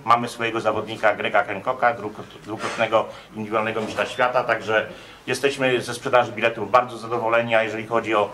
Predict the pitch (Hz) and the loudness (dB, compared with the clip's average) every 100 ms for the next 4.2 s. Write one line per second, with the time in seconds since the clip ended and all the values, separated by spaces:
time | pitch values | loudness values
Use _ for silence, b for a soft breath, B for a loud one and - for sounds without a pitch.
0 | - - - 117 120 127 117 113 107 98 | -8 -12 -2 0 2 2 2 2 2 0
1 | B B - 92 90 90 135 120 120 120 | B B -10 -6 -6 -2 -2 4 2 2
2 | 120 104 98 110 104 113 110 107 107 110 | 0 0 0 2 2 2 0 -6 -6 -6
3 | - 104 92 117 113 104 101 107 107 - | -8 -14 -8 -6 -6 -8 -12 -8 -8 -4
4 | 113 101 | 0 0